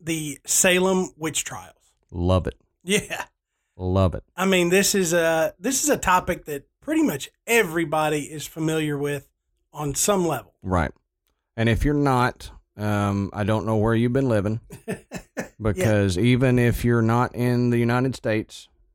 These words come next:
Speaker 2: you should have heard of the Salem witch trials.
Speaker 1: Yeah. It's, it's a pretty big historical event.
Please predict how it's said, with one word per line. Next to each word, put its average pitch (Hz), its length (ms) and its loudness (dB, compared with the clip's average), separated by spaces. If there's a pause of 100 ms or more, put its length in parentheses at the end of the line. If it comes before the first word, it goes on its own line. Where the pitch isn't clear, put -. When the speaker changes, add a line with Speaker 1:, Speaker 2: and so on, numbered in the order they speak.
Speaker 2:
you 101 160 -2
should 120 300 2
have 107 240 2
heard 107 520 2 (260)
of 95 440 -2
the 101 80 -4
Salem 92 340 0
witch 92 220 -2
trials. - 280 -12 (100)
Speaker 1:
Yeah. 160 160 -8 (380)
It's, - 360 -2
it's 269 240 -4
a 285 160 -4 (260)
pretty 285 300 -2
big 196 500 -2
historical 175 1000 -2 (640)
event. 156 460 -6